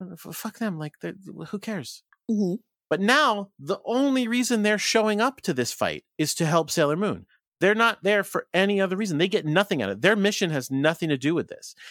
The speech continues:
Speaker 1: 'Cause if you remember, back in the day, they would show up before the Star Seed would turn black. And as
Speaker 2: Mm-hmm.
Speaker 1: soon as it turned black, they'd go, "Well, fuck it. It's not the one. Who gives a fuck?" But now, they're, again, they're here after it turned black, and they're like, "We're here to help." And I,
Speaker 2: Right.
Speaker 1: and that made me go, "That's awesome." 'Cause it,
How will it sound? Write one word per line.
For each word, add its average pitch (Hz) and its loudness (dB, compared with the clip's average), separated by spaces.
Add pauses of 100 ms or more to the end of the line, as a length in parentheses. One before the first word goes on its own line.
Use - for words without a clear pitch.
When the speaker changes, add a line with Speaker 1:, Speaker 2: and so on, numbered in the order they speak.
(340)
Speaker 1:
'Cause 170 -4
if 185 -2
you 190 2
remember, 190 4
back 165 2
in 170 2
the 143 2
day, 190 2
they 160 0
would 160 -2
show 170 2
up - 0
before 165 0 (220)
the 170 -12
Star 196 2
Seed 214 -4
would 202 -2
turn 202 0
black. 202 0 (240)
And 156 2
as - 4
Speaker 2:
Mm-hmm. 175 2
Speaker 1:
soon 208 4
as 190 2
it 160 -2
turned 165 0
black, 190 4
they'd 139 0
go, 135 2 (100)
"Well, 160 -2
fuck 220 0
it. 143 2
It's 113 -8
not 165 2
the 160 0
one. 180 2
Who 180 -2
gives 196 0
a 147 2
fuck?" 220 -2 (380)
But 160 -4
now, 220 2
they're, 139 -2
again, 170 0
they're 151 2
here 160 -2
after 165 2
it 196 -4
turned 190 -4
black, 143 -4
and 139 -6
they're 139 0
like, 127 -4
"We're 156 0
here 160 0
to 135 -2
help." 135 -2 (460)
And - -2
I, - 4
Speaker 2:
Right. 147 4
Speaker 1:
and 160 0
that 190 4
made 190 0
me 180 -2
go, 185 0
"That's 233 -4
awesome." 208 0
'Cause 143 -4
it, 147 -4